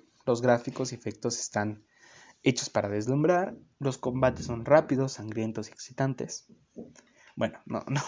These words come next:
consideren eso mal, pero la verdad es que es, son buenos, son buenos los combates y la historia quizá no esté tan interesante como, como algunos esperan, pero a mí me dejó, pues, feliz.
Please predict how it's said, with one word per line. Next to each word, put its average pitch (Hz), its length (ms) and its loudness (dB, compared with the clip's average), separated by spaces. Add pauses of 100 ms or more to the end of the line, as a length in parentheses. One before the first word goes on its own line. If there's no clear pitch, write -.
consideren 113 480 6
eso 113 180 0
mal, 104 200 -2
pero - 200 -6
la 107 80 -4
verdad 107 240 2
es 104 120 -6
que - 100 -6
es, 107 240 -8 (580)
son 202 200 6
buenos, 170 240 2
son 139 160 -2
buenos 139 200 4
los 117 160 -4
combates 107 640 -4 (220)
y 156 280 -2 (160)
la 131 140 2
historia 127 380 4
quizá 117 260 0
no 120 220 0
esté - 500 2
tan 131 200 2
interesante 110 500 -4
como, 107 440 -4
como - 220 -8
algunos 117 300 -4
esperan, 160 400 2 (580)
pero 220 380 12
a 208 60 8
mí 196 140 2
me 180 120 2
dejó, 143 400 4
pues, - 400 -2 (340)
feliz. 294 460 2